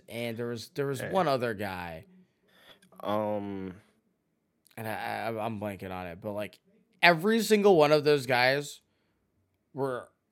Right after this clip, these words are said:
Speaker 1: were or currently still are, like, quality N B A players. Like, John Wall was on that
Speaker 2: Yeah.
Speaker 1: list. He was a seven-time All-Star. He started in three All-Star games, and we're saying he's a bust?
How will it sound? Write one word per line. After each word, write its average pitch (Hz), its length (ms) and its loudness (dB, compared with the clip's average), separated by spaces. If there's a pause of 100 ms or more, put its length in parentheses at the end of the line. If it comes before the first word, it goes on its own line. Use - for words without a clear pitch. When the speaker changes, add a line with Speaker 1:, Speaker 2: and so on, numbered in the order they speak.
(140)
Speaker 1:
were 160 400 2
or 139 320 0
currently 143 440 -4
still 139 260 -2
are, 120 500 2 (240)
like, 107 240 -12
quality 131 640 4
N 110 120 -4
B 104 220 -6
A 92 60 -10
players. - 480 -16
Like, 101 140 -14
John 185 340 6
Wall 151 240 6
was 170 120 -2
on 160 100 -4
that 143 160 0
Speaker 2:
Yeah. 82 100 -4
Speaker 1:
list. - 280 -10 (180)
He 170 60 -6
was 185 120 0
a 170 100 0
seven-time 151 1000 2
All-Star. 110 420 -4 (160)
He 240 140 -6
started 196 500 6
in 165 120 2
three 151 460 -4
All-Star 127 520 0
games, 92 260 -14
and 123 140 -14
we're 123 120 -6
saying 160 280 -2
he's 165 140 0
a 101 140 0 (200)
bust? - 640 -6